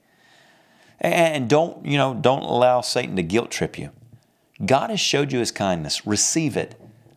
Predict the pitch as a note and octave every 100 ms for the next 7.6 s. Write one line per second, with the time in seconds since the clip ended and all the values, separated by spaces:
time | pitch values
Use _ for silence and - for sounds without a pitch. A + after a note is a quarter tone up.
0 | - - A#2+ E3+ B2+ G2 D2+ - G2+ C#3+
1 | D3 - - E2 C#2 - _ _ _ _
2 | _ _ _ _ - G#2+ F2+ - A#2 E3
3 | F3 C#3 D#2+ C#2 - F#2+ F2+ B2+ C#3 G#2+
4 | E2 C2 - _ _ _ _ _ _ _
5 | _ - F#2+ A#2 F#2 F#2 G#2 A2 F2+ F2+
6 | E2 F2 E2+ F2 E2 F#2+ - F2 D#2 D2
7 | - D2 C#2 C2 -